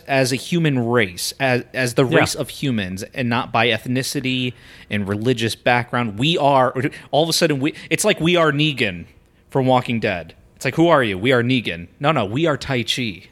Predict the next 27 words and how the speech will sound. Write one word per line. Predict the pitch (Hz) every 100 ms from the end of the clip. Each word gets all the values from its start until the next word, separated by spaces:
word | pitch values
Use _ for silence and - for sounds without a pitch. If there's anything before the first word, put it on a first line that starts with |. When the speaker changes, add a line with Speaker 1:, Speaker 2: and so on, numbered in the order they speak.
| _ _ _ _ _ -
Speaker 1:
That's | 160 -
what | 190 170
<laughs> |
you're | 180
saying. | - 151 123 104 101 - - -
And | 143 147
we're | 160
going | 156 160 160 156
to | - 139 135 123 117 -
move | 147 170
forward | 123 170 165 127 110 107 -
in | 131
the | 131
advance | 127 120 139 143
of | - 127 113 -
s-, | - - - -
our | 127 151
civilization. | - 151 127 127 113 120 113 107 90 95 - _ _ _ _ _ _ _ _ _ _ _ -
Speaker 2:
Yeah. | 98 92 110 117 -
Speaker 1:
Matt. | 135 117 - - - - _ _ _ _ _
Matt. | 117 110 - - _ _ _ -
Speaker 2:
I'm | 135
sorry. | 127 131
Does | 120 131
the | 151
promise | - 156 175 196
of, | 180 135 -